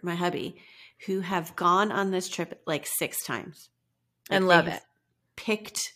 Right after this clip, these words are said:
Speaker 1: that trip six times. <laughs>
Speaker 2: Yeah, interesting.
Speaker 1: Yeah.
Speaker 2: I actually, too, have heard that, I guess it depends on what kind of Disney experience you're wanting. If you wanna
Speaker 1: Mm-hmm.
Speaker 2: ride rides, obviously a cruise is not the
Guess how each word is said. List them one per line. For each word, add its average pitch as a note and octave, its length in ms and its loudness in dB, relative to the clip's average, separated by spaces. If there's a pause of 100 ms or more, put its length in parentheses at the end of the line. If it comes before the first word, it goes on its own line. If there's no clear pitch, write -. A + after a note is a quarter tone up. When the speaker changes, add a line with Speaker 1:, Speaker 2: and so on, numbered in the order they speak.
Speaker 1:
that E3 300 0
trip - 380 -4 (220)
six - 400 -6
times. - 440 2 (120)
<laughs> - 0 - (720)
Speaker 2:
Yeah, B3+ 380 10
interesting. - 720 4 (220)
Speaker 1:
Yeah. G#3 120 6
Speaker 2:
I C4+ 80 10 (280)
actually, B3 380 2
too, E4+ 340 2
have A3 200 0
heard G3 520 2
that, F3+ 440 2 (360)
I B3 60 -2
guess C4+ 180 6
it B3+ 100 2
depends G3 340 4
on E3 100 4
what A#2+ 140 -2
kind F3 180 0
of E3 240 -8
Disney E3+ 380 2
experience E3+ 680 2
you're D#3+ 180 2
wanting. F#3+ 580 2
If A#3+ 140 0
you F#3 100 2
wanna F3 180 2
Speaker 1:
Mm-hmm. D#3+ 80 0
Speaker 2:
ride D#3 220 0
rides, D3+ 380 2
obviously G3 520 -2
a F#3+ 80 0
cruise F#3+ 340 -2
is G3 120 -6
not G3+ 280 -4
the G3 260 -2